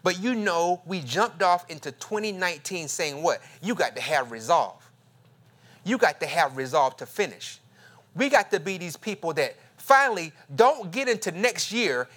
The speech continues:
in the same starting p-, space that you are at this year. Don't be the same person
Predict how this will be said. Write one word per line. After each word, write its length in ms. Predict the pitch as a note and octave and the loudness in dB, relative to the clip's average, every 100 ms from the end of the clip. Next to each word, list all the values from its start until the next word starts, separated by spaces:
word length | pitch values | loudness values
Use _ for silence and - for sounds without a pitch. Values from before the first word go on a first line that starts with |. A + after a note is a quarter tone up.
| - | -6
in 160 | - | -2
the 100 | F3 | -2
same 360 | B3 - B3 G#3 | -2 2 2 2
starting 440 | - C4+ A3 E3+ | -2 2 2 0
p-, 100 | D3 - | -12 -14
space 480 | - E3+ D3+ F3 - - | 0 0 0 -6 -12 -2
that 120 | F#3+ | 0
you 300 | G#3+ A#3 G#3 | 0 2 4
are 140 | E3 F3+ | 4 2
at 220 | F3 - _ | -2 -2 _
this 300 | E3 G#3 - | 0 0 0
year. 220 | B2+ F#2+ - _ _ _ _ _ _ _ - - | -10 -14 -18 _ _ _ _ _ _ _ -20 0
Don't 260 | C#4+ C#4 | 0 0
be 80 | C#4+ | -6
the 120 | C4 G#3+ | 0 0
same 360 | - A#3+ A3+ | 0 -4 -4
person 540 | - C4 A#3 - F3 | 0 0 2 -2 -4